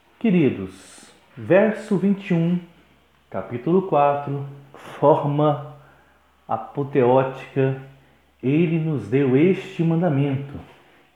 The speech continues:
"Quem ama a Deus, ame também o seu irmão." De tudo isso, ficou gravado duas coisas. Primeiro,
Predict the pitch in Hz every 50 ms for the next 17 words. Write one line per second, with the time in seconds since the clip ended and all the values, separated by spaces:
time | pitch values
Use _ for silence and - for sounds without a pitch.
0 | _ _ _ - - 185 220 233 220 190 185 180 175 185 202 - - 123 120 110
1 | 101 95 - - - - - - - _ _ _ _ _ _ _ _ _ _ _
2 | - 147 147 143 143 143 139 139 - 160 139 110 113 110 110 110 110 110 - -
3 | _ _ _ _ _ _ _ _ _ _ _ - 101 - - - - 107 104 104
4 | 95 95 92 85 85 76 - - - _ _ _ _ _ _ _ _ _ _ _
5 | _ _ _ _ _ _ _ _ _ - 151 175 185 294 277 240 240 233 240 247
6 | - - - 254 247 226 - - - - _ _ _ _ _ _ 214 175 220 226
7 | 220 220 196 151 131 156 165 170 151 165 175 170 170 - 135 175 196 196 - 185
8 | - - 123 107 95 80 - - - - - - - - - _ _ _ _ -
9 | - - - _ - 226 233 196 185 190 196 196 202 202